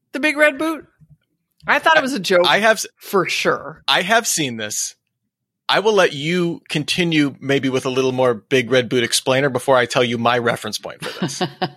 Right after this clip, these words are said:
Speaker 1: Okay. Well, the reference point that made me realize, "Oh my freaking God, I think this is, like, real and I actually have to talk about it,"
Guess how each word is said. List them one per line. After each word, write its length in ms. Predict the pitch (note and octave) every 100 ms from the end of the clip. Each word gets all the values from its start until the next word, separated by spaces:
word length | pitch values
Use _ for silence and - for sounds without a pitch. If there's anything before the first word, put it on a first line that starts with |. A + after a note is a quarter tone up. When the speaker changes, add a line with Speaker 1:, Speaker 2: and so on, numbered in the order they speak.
| - C#3+ -
Speaker 1:
Okay. 260 | A#3+ - - _ - - - G#3+
Well, 260 | G3+ G#3 E3
the 120 | G3
reference 460 | A3+ C#4+ F4 F4
point 380 | - D4+ B3 G#3
that 100 | G3+
made 180 | F#3+ F3+
me 80 | F3+
realize, 480 | E3+ D#3 D#3 D3+ -
"Oh 160 | D#3 D#3+
my 180 | D#3+ D3+
freaking 380 | - D3+ C#3+ C#3
God, 220 | C#3 C3
I 80 | C3
think 220 | C#3 -
this 180 | D3+ D3
is, 140 | C#3
like, 160 | C3+ B2+
real 320 | C#3 C3+ C3+
and 160 | C#3 C3
I 80 | B2+
actually 320 | B2+ - C#3
have 100 | B2+
to 80 | A#2+
talk 220 | C#3 C3+
about 240 | B2+ A#2+
it," 240 | A#2+ B2